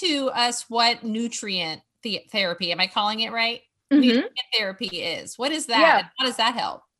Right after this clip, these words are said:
Speaker 2: The primary nutrients that I'm using is vitamin C. That's a big cancer, um, nutrient, but there's other things that can be used, whether they're things like glutathione or whether vitamin D is important. It's technically a hormone, not a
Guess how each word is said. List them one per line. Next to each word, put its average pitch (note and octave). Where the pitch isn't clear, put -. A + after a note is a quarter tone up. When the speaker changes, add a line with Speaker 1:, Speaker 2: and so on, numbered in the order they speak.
Speaker 2:
The D4
primary G4+
nutrients C#4
that A#3
I'm A#3+
using A3
is F#3
vitamin F#3+
C. F3
That's A3
a C#4
big G#3
cancer, F3+
um, E3
nutrient, F3
but G4+
there's G#4+
other D4+
things G#3+
that G#3
can G#3+
be F#3+
used, F3+
whether A3
they're G3+
things G#3
like E3+
glutathione B3
or F#3
whether F3+
vitamin F3+
D B3+
is B3+
important. A#3
It's F#3+
technically -
a -
hormone, A3
not D#3+
a C#3